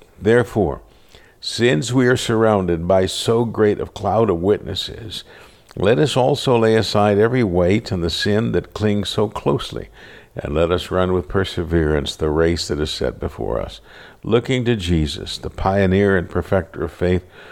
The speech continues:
who for the sake of the joy that was set before him endured the cross,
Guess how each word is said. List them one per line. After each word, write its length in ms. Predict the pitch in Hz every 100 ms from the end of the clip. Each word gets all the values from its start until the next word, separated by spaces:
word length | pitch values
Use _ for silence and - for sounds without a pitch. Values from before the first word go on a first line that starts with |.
| - - -
who 180 | 95
for 260 | 90 110 104
the 100 | 101
sake 480 | - - 120 127 - -
of 160 | 107
the 100 | 104
joy 380 | 85 98 92 104
that 160 | 98 -
was 140 | -
set 300 | - 104 -
before 420 | 98 - 92 90
him 180 | 90 85
endured 460 | 87 82 113 123 123
the 80 | -
cross, 580 | - - - 101 -